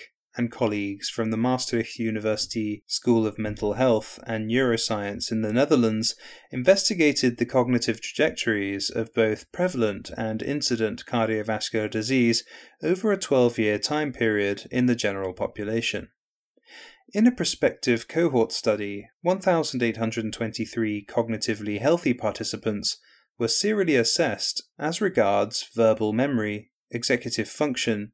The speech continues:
and information processing speed up to twelve years.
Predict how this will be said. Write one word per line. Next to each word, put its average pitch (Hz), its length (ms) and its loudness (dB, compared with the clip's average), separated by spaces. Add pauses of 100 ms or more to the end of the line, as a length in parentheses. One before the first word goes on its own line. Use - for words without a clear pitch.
(180)
and 123 220 2
information 127 680 0
processing 104 640 0
speed 104 480 -2 (180)
up - 160 -2
to 151 100 -2
twelve 101 400 -2
years. 110 540 2